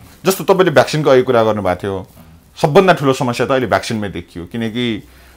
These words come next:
अब भ्याक्सिनको सहयोगको लागि पनि अहिले पछिल्लो समयमा त सरकारले जुन किसिमको रिक्वेस्ट सबैतिर गरिरहेको छ त्यो सराहनीय र त्यसको प्रशंसा योग्य नै छ अहिलेसम्म जुन सरकारले पछिल्लो समयमा गरेको मेहनतलाई हेर्ने हो भने। र यो भ्याक्सिनमा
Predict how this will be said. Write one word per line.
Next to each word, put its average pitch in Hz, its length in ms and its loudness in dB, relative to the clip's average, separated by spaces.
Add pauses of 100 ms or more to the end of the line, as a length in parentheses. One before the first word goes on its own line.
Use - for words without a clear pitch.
(200)
अब 107 500 2
भ्याक्सिनको 123 420 0
सहयोगको 120 400 2
लागि 110 220 2
पनि 131 180 -4
अहिले 113 160 -2
पछिल्लो 120 340 -4
समयमा 107 420 -4
त 117 100 -6
सरकारले 110 540 -2
जुन 110 180 -6
किसिमको 107 400 -6
रिक्वेस्ट 131 400 0
सबैतिर 110 340 -2
गरिरहेको 101 400 -2
छ 123 100 -12
त्यो 110 260 -8
सराहनीय 107 500 0
र 120 40 -2 (520)
त्यसको 120 240 -4
प्रशंसा 135 440 0
योग्य 120 300 2
नै 123 120 2
छ 113 80 -4
अहिलेसम्म 101 420 -4
जुन 101 200 -6
सरकारले 104 380 0
पछिल्लो 104 300 -6
समयमा 101 280 -6
गरेको 98 240 -4
मेहनतलाई 101 420 -2
हेर्ने 90 220 -4
हो 90 80 -4
भने। 80 180 -10 (520)
र 151 400 6 (320)
यो 190 180 2
भ्याक्सिनमा 170 840 0